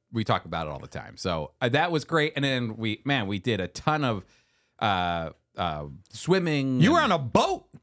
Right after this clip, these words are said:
Speaker 1: We, my, we visited my brother-in-law in Alabama. He has a nice lake house where he has one of those pontoon boats. It's the craziest pontoon boat I've ev-,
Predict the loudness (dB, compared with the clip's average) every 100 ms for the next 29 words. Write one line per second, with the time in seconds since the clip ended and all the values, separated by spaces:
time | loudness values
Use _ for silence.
0 | _ 0 2 2 0 2 2 2 0 0
1 | 0 0 0 0 0 2 2 2 0 -2
2 | 0 0 2 0 0 0 0 -2 0 0
3 | -2 -4 -2 -4 -2 -2 -2 -4 -8 -18
4 | _ _ 0 2 0 0 -2 -2 -2 0
5 | 0 0 0 2 0 -2 -2 -4 -2 -2
6 | 0 -4 0 0 0 0 0 2 2 2
7 | 0 -4 -8 -20